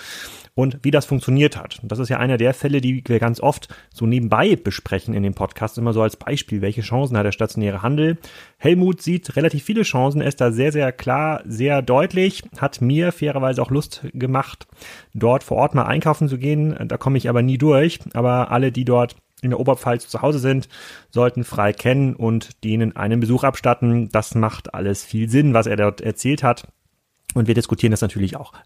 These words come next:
leidenschaftlich. Auch diese Folge wird wieder präsentiert von unserem Dauersponsor Unsa. Und UNSA ist euch schon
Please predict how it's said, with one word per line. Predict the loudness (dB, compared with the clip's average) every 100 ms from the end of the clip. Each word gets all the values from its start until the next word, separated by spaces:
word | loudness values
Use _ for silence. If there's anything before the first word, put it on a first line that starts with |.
| -6
leidenschaftlich. | 0 2 2 0 -4 -20 -20 _ -6 -6 -6 -12 -14 -8 0
Auch | 0 0
diese | -2 -2
Folge | 0 2 2 2
wird | 0 -2
wieder | -2 2 2
präsentiert | 0 -4 -4 -4 -4 -4 -4 -4
von | -4
unserem | -2 -2 2 2 0 -2 -12 -20 -20 _ -8
Dauersponsor | -2 2 2 2 -2 -4 -2 0 0 2 0 -2 2
Unsa. | 2 2 -2 -6 -4 0 0 -2 -8 -8
Und | -4 -2 -2 -6 -14 -2
UNSA | 0 2 2 2 4 2 0 -6 _ _ _
ist | -2 -2 0
euch | 0 0
schon | 0 2 2